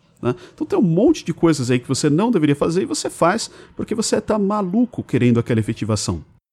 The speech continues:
Dentro dessa lista de coisas, eu posso ressaltar ainda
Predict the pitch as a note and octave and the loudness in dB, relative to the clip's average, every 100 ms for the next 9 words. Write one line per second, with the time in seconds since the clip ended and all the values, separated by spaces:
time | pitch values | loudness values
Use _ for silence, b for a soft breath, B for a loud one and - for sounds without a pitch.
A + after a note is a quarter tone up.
0 | _ _ - F3+ C#4+ G3 D#3 - G#2 C3+ | _ _ -2 2 2 2 0 2 2 0
1 | - F2+ - F3 D#3 F#2 D#2 - b b | 0 -4 0 2 2 0 -6 -14 b b
2 | b b _ G#2+ D3+ D3+ - C#3 C#3 G2+ | b b _ 0 2 2 2 2 2 2
3 | C3+ A2+ B2 G3 G#2 | 2 4 4 4 0